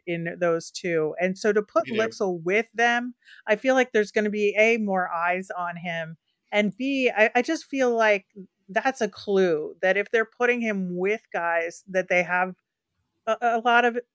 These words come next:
Speaker 1: investment in, then that entire line is gonna get a shot.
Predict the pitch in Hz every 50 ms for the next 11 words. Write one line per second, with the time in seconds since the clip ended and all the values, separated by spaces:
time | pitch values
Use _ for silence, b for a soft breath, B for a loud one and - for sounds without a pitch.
0 | _ _ 240 220 214 214 208 226 240 311 320 - - 202 190 185 185 185 185 185
1 | 180 180 175 170 - 196 185 180 208 214 208 208 208 202 190 185 - _ _ _
2 | _ _ _ 202 - _ _ _ - 202 240 240 240 226 247 233 226 - - -
3 | 214 214 208 202 202 196 185 180 175 175 175 175 165 160 165 160 160 160 - -
4 | 180 185 170 160 - - 202 180 170 165 156 180 170 160 156 151 147 - - 156
5 | 120 123 -